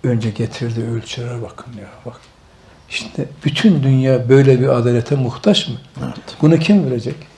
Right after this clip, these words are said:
Speaker 1: Bu hain, adi, alçak Batı mı? Hayır. Yani dünyaya adaleti, dünyaya insaniyeti, dünyaya hakperestliği,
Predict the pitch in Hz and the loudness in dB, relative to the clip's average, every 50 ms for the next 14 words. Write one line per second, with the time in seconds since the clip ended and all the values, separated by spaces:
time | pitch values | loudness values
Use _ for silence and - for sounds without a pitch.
0 | _ _ _ - 143 147 - - - - - 147 139 139 135 131 131 131 127 127 | _ _ _ -8 -6 -6 -6 -6 -8 -2 0 2 2 4 2 2 0 0 2 2
1 | 123 123 127 143 143 123 117 117 - - 127 123 131 - 120 110 - - 98 90 | 2 2 2 0 0 0 0 -2 -2 -4 -6 -6 -2 -2 -2 0 0 -2 -4 -4
2 | 92 - - - _ _ _ _ _ _ _ - 104 - - - - - _ _ | -6 -8 -12 -20 _ _ _ _ _ _ _ -12 -12 -12 -12 -14 -20 -20 _ _
3 | _ _ _ _ _ _ _ _ _ _ _ _ _ _ _ _ - - 113 110 | _ _ _ _ _ _ _ _ _ _ _ _ _ _ _ _ -10 -10 -10 -10
4 | 110 - - - 127 123 120 117 113 120 127 131 - 107 110 107 113 107 104 107 | -10 -12 -6 -2 2 2 4 4 4 4 2 0 0 0 0 0 0 0 0 -2
5 | 101 - - 120 117 120 - - - _ _ _ _ _ _ _ - 123 113 110 | -6 -6 -6 -6 -6 -6 -8 -12 -18 _ _ _ _ _ _ _ -4 -2 -2 0
6 | 107 107 107 110 107 113 - 147 123 117 - - - 117 110 104 107 110 107 98 | -2 -2 -2 -2 -2 -4 -4 -4 -6 -6 -8 -8 -10 -10 -10 -10 -10 -12 -12 -14
7 | 98 - 113 120 139 135 - - _ _ - _ _ _ _ - - 110 110 107 | -14 -12 -12 -12 -12 -14 -16 -20 _ _ -20 _ _ _ _ -6 -4 -2 -2 -2
8 | 110 110 113 113 107 - - 117 117 - - - - - 113 117 117 113 - - | -2 -2 -4 -4 -6 -6 -6 -8 -8 -8 -12 -16 -14 -12 -10 -10 -10 -12 -12 -16
9 | - - 104 101 104 113 | -14 -12 -12 -12 -10 -12